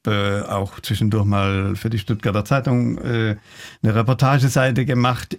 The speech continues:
und ich habe Bücher geschrieben. Also, äh, das, ich bin nie ganz vom Schreiben weggekommen. Ich finde, beides hat seinen Reiz und beides hat seine Bedeutung. Äh, ich, äh, würde das jetzt nicht gegeneinander ausspielen wollen.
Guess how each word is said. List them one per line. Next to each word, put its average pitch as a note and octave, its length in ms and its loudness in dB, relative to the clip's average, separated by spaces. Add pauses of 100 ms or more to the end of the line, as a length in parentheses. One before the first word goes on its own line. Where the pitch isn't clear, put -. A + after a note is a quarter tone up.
(160)
und G3 260 2
ich - 220 -2
habe B2 360 2
Bücher C#3 420 0
geschrieben. B2 420 0
Also, A#2 280 0
äh, - 120 -6
das, - 260 -4
ich - 160 -4
bin E3 160 4
nie F3 160 4
ganz C3 240 0
vom G#2+ 140 0
Schreiben G2 380 0
weggekommen. C#3 680 0 (400)
Ich E3+ 180 0
finde, F#3 300 2
beides C#3 800 0 (180)
hat - 540 -6
seinen G#2+ 320 2
Reiz G2+ 420 0
und B2 140 -2
beides G#2+ 360 -2
hat - 120 -4
seine G#2+ 180 0
Bedeutung. A2+ 720 0 (560)
Äh, A2 340 2
ich, - 400 -4
äh, G#2 500 0
würde G#2 260 0
das F#2 180 -2
jetzt G#2 140 -4
nicht G#2+ 160 -2
gegeneinander F#2 600 -2 (320)
ausspielen E2+ 500 -2
wollen. - 220 -8